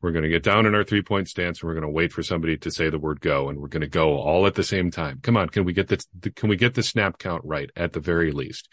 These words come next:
But I could think to your overall point, like, the sloppiness is just inexcusable, and I think it, it reflects on every aspect.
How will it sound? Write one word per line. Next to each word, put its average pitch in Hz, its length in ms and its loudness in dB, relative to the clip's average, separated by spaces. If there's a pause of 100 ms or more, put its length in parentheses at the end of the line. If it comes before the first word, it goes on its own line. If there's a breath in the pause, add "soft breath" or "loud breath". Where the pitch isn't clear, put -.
(800 loud breath)
But 113 180 8 (300)
I 107 120 4
could 110 100 -4
think 120 180 2
to 113 60 2
your 98 160 8
overall 98 340 6
point, 90 320 0
like, 85 220 0 (480)
the 101 100 0
sloppiness 95 840 -2 (100)
is 95 300 2
just - 600 2 (440)
inexcusable, 98 1080 0
and 92 140 0
I 92 80 2
think 107 240 0
it, 95 200 2
it 95 120 -2
reflects 92 460 -4
on 87 200 -2
every 90 320 2
aspect. 82 640 -4